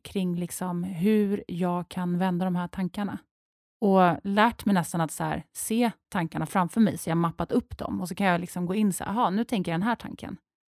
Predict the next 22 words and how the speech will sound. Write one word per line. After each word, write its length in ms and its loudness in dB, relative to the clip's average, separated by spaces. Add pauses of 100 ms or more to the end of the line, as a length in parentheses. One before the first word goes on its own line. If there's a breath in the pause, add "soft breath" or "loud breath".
(360)
Okej, 300 -6
är 40 0
det 140 -2
sant? 540 -4 (320)
Är 140 6
det 100 -2
där 180 -2
verkligen 400 0
jag?" 340 -2 (920)
Och 60 2
jag 40 4
har 40 4
till 160 0
och 40 4
med 120 2
dragit 280 2
det 60 -12
så 120 -2
långt 420 0
så 120 -6
att 120 -8
jag 440 0